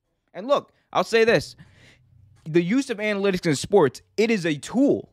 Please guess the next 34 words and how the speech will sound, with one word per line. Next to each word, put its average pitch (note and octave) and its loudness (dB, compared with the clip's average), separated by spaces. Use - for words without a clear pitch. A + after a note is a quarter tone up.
It G#3 4
is E3 4
one F3 -4
hundred A#3 0
percent F#3+ -2
a C#3+ 0
tool, B3 2
and F3 6
I'll G3+ 6
agree F#3+ -2
with A3+ -4
him F#3+ -6
to D#3 -10
this F3 -12
extent. C3 -2
You A#2 -6
can't F#3 0
use F3+ -2
analytics D#3 2
and C3 -4
just D3 0
analytics C3 -4
and B2 -4
solely D3+ 4
rely B2+ 4
on A2+ -8
that. C3+ -6
But C#3+ 0
analytics G3 2
combined E3+ 0
with D#3+ 0
experience, D#3+ 0
combined E3 0
with D3+ -2